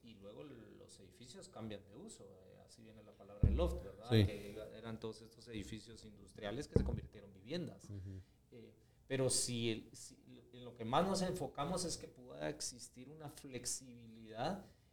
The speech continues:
Speaker 1: en la que si es este usuario súper flexible, contemporáneo, de nuevas generaciones,
Speaker 2: Ujú.
Speaker 1: millennials, o, o esto, ¿qué es lo que les está gustando? Pero si acaso viniera un usuario, eh,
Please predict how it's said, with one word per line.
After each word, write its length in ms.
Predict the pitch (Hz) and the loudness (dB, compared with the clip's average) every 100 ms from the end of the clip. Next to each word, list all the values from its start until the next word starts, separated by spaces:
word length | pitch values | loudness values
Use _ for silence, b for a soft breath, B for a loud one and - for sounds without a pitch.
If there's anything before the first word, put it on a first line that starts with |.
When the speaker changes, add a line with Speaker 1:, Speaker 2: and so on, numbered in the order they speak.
| - | -8
Speaker 1:
en 220 | 131 127 | -2 2
la 180 | 113 107 | 4 2
que 240 | 113 101 - | -4 -12 -14
si 480 | - - 117 107 117 | -14 -14 -14 -14 0
es 460 | 143 127 - - - - - - - - - | 4 6 6 4 -4 -20 -20 -20 -20 -16 -2
este 560 | 127 - - 147 139 | 2 2 6 8 8
usuario 920 | 127 117 - 151 139 135 131 113 98 | 8 4 2 4 8 10 8 4 2
súper 340 | - 120 117 107 | -2 -4 -6 -6
flexible, 640 | 113 - 139 143 135 120 | -6 -4 0 2 2 0
contemporáneo, 1080 | 117 104 104 110 113 127 135 131 127 120 117 | -2 -6 -12 -12 -4 0 0 -2 -4 -6 -10
de 180 | 113 107 | -12 -12
nuevas 360 | 120 135 135 | -2 2 2
generaciones, 1120 | - 127 120 113 - 131 131 131 120 117 - - - _ 123 | 2 4 4 4 4 4 2 2 2 2 -2 -6 -18 _ -6
Speaker 2:
Ujú. 60 | |
Speaker 1:
millennials, 760 | 104 101 101 127 120 120 117 - | -4 -4 -6 -2 -2 -2 -4 -8
o, 220 | 117 113 - - - - | -10 -12 -18 -20 -18 -2
o 100 | 131 | 2
esto, 240 | 131 139 | 2 2
¿qué 120 | 143 | 2
es 60 | 151 | 4
lo 120 | 170 | 4
que 80 | 131 | 2
les 160 | 110 | 0
está 180 | 107 - | -2 -2
gustando? 680 | 123 120 - 135 120 107 - - - _ | 0 0 2 2 2 -2 -6 -16 -20 _
Pero 180 | 117 110 | -14 -12
si 220 | - 113 | -12 -12
acaso 540 | 101 131 131 143 120 113 | -8 -2 2 4 2 -4
viniera 460 | 110 117 131 135 | -12 -14 -4 0
un 180 | 135 139 | 2 0
usuario, 760 | 139 139 156 147 139 113 104 - - - _ - - | -2 0 8 8 8 6 2 -4 -14 -20 _ -20 -20
eh, 200 | 113 110 | -20 -20